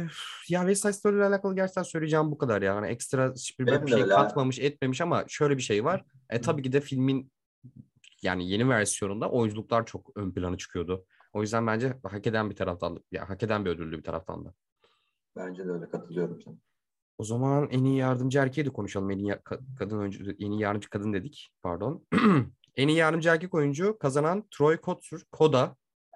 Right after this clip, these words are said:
Speaker 1: Adaylarda Belfast vardı, Siren Hinds. The Power of the Dog'dan Jesse Plemons vardı.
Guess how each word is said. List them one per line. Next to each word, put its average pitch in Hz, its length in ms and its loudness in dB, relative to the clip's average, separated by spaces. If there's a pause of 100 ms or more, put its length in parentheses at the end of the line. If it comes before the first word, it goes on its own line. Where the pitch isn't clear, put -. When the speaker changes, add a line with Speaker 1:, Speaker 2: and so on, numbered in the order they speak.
(220)
Speaker 1:
Adaylarda 127 800 4
Belfast 117 500 0
vardı, 92 300 -2
Siren 104 380 -2
Hinds. 127 420 -2 (420)
The 117 100 0
Power 139 280 4
of 127 180 2
the 117 80 -4
Dog'dan 107 400 0
Jesse 101 300 -4
Plemons 151 400 0
vardı. 143 400 2